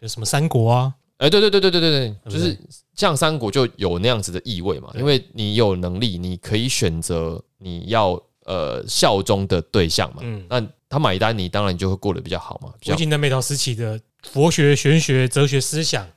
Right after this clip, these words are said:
Speaker 1: 也比大一统的时期来得好。
Speaker 2: 这个就是一个，呃，思想的活性，以及
Speaker 1: 当中央政府的权力很难给予下边，下面控制你的时候，
Speaker 2: 对。
Speaker 1: 民间的思想就会活络起来。
Speaker 2: 活络得非常，非常多，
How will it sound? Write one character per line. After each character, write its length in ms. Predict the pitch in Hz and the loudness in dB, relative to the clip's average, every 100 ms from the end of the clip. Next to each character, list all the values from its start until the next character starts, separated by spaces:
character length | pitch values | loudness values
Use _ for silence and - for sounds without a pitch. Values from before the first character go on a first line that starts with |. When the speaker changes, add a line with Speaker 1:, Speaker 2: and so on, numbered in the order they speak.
| _ | _
Speaker 1:
也 140 | 131 | -8
比 160 | 135 127 | -6 -4
大 260 | 139 143 151 | -4 -4 -6
一 40 | |
统 180 | - 117 | -10 -10
的 60 | |
时 120 | 107 123 | -8 -6
期 160 | - | -6
来 100 | 104 | -6
得 80 | 104 | -8
好。 240 | - - - _ - | -10 -14 -20 _ -2
Speaker 2:
这 100 | 170 | 2
个 140 | 120 | 2
就 100 | 120 | 2
是 140 | 110 | 0
一 140 | 110 104 | 0 0
个， 280 | 95 82 - | 0 0 -2
呃， 340 | - 71 71 - - - _ | -6 -8 -10 -14 -18 -20 _
思 240 | - - 143 | -10 -4 0
想 120 | 101 | 0
的 80 | 90 | -2
活 300 | 95 85 90 | -4 -4 -2
性， 220 | 104 90 | -4 -4
以 80 | 90 | -6
及 280 | 95 98 - _ | -4 -4 -8 _
Speaker 1:
当 260 | - 175 190 | -6 -4 -2
中 180 | 185 190 | 0 2
央 180 | 190 180 | 0 2
政 220 | 208 156 | 2 2
府 60 | 131 | 0
的 120 | 131 | 0
权 240 | - 117 | 0 -2
力 160 | 160 143 | -2 -2
很 180 | 107 117 | -2 -4
难 200 | 117 131 - | -4 -6 -6
给 260 | - 127 | -4 -4
予 160 | 127 120 | -4 -2
下 340 | - 160 127 | 0 2 0
边， 260 | - 139 147 | -2 -4 -4
下 200 | - 139 | -2 0
面 180 | 143 127 | -2 -4
控 260 | - 151 135 | -2 -2 -2
制 140 | 135 | -4
你 100 | 113 | -4
的 80 | 104 | -6
时 180 | - 101 | -8 -6
候， 220 | 117 107 _ | -8 -8 _
Speaker 2:
对。 160 | 76 - - _ | -14 -14 -18 _
Speaker 1:
民 200 | 139 147 | -4 -2
间 160 | 147 175 | 2 2
的 100 | 165 | 2
思 180 | - 165 | 2 2
想 180 | 135 110 | 2 2
就 80 | |
会 60 | 147 | 2
活 240 | 113 123 | 2 2
络 160 | 160 151 | 6 6
起 240 | - - | 4 -4
来。 180 | 85 80 _ | -6 -16 _
Speaker 2:
活 260 | _ - 95 | _ -6 0
络 100 | 107 | 2
得 100 | 98 | 2
非 160 | 101 95 | 2 0
常， 240 | 87 82 | -2 -4
非 100 | 90 | -4
常 120 | 82 107 | -2 -2
多， 220 | - - | -2 -6